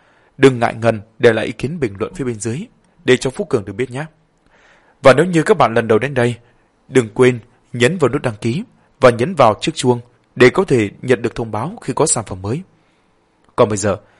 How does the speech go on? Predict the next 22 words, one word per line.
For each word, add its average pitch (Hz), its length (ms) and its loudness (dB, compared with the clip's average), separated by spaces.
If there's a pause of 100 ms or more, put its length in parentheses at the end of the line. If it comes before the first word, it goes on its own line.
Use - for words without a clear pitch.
(300)
Phú 214 160 0
Cường 123 160 4
xin 131 240 -2
thân 120 120 -8
ái 127 280 -10
chào 120 120 -4
tạm 101 160 -6
biệt 101 180 -6 (420)
và 127 120 6
hẹn 113 180 -2
gặp 104 160 -4
lại 104 240 -6
tất - 180 -8
cả 117 80 -4
các 110 160 -8
bạn 92 160 -6 (200)
trong 127 200 0
những 139 120 -10
video 113 280 -6
lần 92 160 -12
sau 110 220 -10
nhé. 120 180 -10